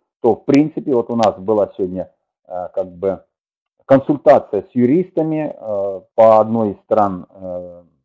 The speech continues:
Центральной Европы, да, это уже почти Центральная Европа,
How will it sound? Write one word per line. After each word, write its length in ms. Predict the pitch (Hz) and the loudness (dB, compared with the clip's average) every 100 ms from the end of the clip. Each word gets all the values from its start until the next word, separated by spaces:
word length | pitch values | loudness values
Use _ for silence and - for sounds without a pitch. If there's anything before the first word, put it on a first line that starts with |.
| _ _ _ _ _ _ - | _ _ _ _ _ _ -2
Центральной 460 | 147 147 139 107 107 | 2 6 6 6 2
Европы, 560 | 117 117 113 160 170 _ _ | 2 4 2 -2 -10 _ _
да, 240 | 95 117 | 2 2
это 120 | 113 | 2
уже 120 | 101 104 | -4 -8
почти 380 | 107 101 - | -8 -10 -14
Центральная 560 | 101 95 90 98 90 85 | -14 -16 -6 -4 -4 -6
Европа, 560 | 87 131 185 185 165 | -8 -2 0 -2 -6